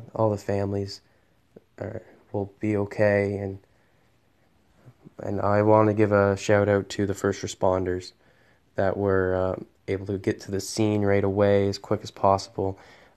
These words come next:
uh, taking care of the survivors, uh, making sure they got to the hospital. Um, you know, and those first responders, you know, they,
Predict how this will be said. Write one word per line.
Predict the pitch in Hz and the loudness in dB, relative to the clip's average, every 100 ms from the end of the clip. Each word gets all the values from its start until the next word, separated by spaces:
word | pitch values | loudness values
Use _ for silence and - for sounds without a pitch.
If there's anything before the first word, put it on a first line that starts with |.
| - | -2
uh, | 95 98 - | 0 0 -2
taking | - 101 110 | -4 -2 -2
care | 101 107 104 | 2 6 6
of | 98 | 4
the | 98 | -2
survivors, | - 104 101 98 98 98 98 95 - _ _ _ - | -2 2 4 4 4 0 -2 -6 -14 _ _ _ -6
uh, | 98 | -2
making | 98 98 101 | -2 -2 -2
sure | - 101 | 2 4
they | 98 | 6
got | 101 98 | 6 4
to | 107 | 2
the | 95 | 4
hospital. | 98 95 - - 98 95 92 _ _ _ _ _ _ _ _ _ _ _ _ - _ - | 4 4 2 -2 0 0 -2 _ _ _ _ _ _ _ _ _ _ _ _ -20 _ -6
Um, | 98 95 95 98 - _ _ _ _ _ _ _ - _ _ _ - _ | -4 -4 -8 -14 -20 _ _ _ _ _ _ _ -20 _ _ _ -20 _
you | 123 113 | -2 2
know, | 107 107 | 4 4
and | 107 107 113 - _ | 4 4 2 -2 _
those | 113 113 - | 0 0 -2
first | - 117 117 | 2 4 4
responders, | 110 - 104 104 107 101 101 - - _ | -2 -4 0 2 2 2 0 -6 -12 _
you | - 107 | -4 2
know, | 104 98 | 2 2
they, | 101 104 | 0 -2